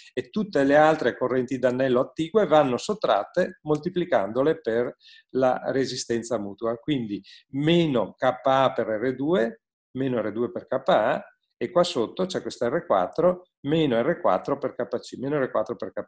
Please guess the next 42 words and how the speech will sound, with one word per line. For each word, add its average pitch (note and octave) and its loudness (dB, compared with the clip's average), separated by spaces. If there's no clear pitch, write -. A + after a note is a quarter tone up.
C. - -18
Sull'anello C#3 2
due F#3 4
la D3+ 2
somma D3 4
delle A#2 2
tensioni B2+ 0
impresse, D#3+ 2
o E3 0
se - -6
volete B2 0
la G#2 -6
tensione B2+ -4
impressa A#2+ -4
totale A#2 -2
di C3+ 0
anello, C3+ 2
partendo A#2+ 0
dal, G#2+ -2
da A2 -10
questo - -8
punto C#3 -4
qui F3+ 0
ho A2 4
più F3+ 8
E - 2
quattro, C#3 2
perché - -2
la A#2+ 4
freccia C3 -2
di A#2 -4
K A#2 -2
B B2 -8
passa A#2+ -2
dal G#2 -6
meno A2 -4
al C3+ -4
più, F#3 -4
più B2 -2
E A2 -2
quattro, A2 -4
proseguo, A#2+ -4